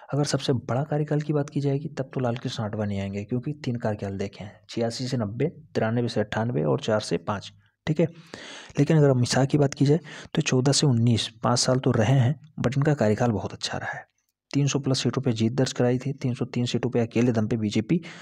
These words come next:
दो हज़ार उन्नीस के लोकसभा चुनाव में जीती है, ठीक है। और दो हज़ार उन्नीस के लोकसभा चुनाव में यूपी, यूपी के जो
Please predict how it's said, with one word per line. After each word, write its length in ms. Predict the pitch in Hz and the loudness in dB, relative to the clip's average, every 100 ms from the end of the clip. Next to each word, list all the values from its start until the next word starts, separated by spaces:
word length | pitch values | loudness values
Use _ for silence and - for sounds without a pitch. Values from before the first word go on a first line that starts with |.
| - - 131 | -20 -8 0
दो 120 | 113 | 2
हज़ार 240 | 113 127 | 4 2
उन्नीस 320 | 123 110 127 | 2 2 2
के 120 | - 135 | 0 0
लोकसभा 360 | 117 - 110 110 | 0 -2 -4 -4
चुनाव 260 | 110 101 | -2 -2
में 180 | 120 185 - - _ _ - | 0 0 -4 -20 _ _ -8
जीती 420 | 104 107 104 104 | -4 -2 0 -2
है, 140 | 101 | -2
ठीक 260 | - 120 147 | -4 -2 0
है। 100 | 147 - - | 0 -2 -12
और 120 | - 123 | -4 2
दो 120 | 120 | 4
हज़ार 240 | 120 135 - - - - - - | 6 4 2 -10 -18 -18 -14 0
उन्नीस 240 | 123 139 - | 4 4 4
के 120 | 131 | 6
लोकसभा 320 | 120 117 120 | 6 6 4
चुनाव 260 | - 117 131 | 4 2 2
में 140 | 147 - - - _ - | 0 -2 -14 -20 _ -8
यूपी, 360 | 123 123 120 107 98 - | 0 0 2 -2 -4 -6
यूपी 280 | 117 120 139 | 0 2 2
के 120 | 156 151 | 2 2
जो 140 | 151 | 2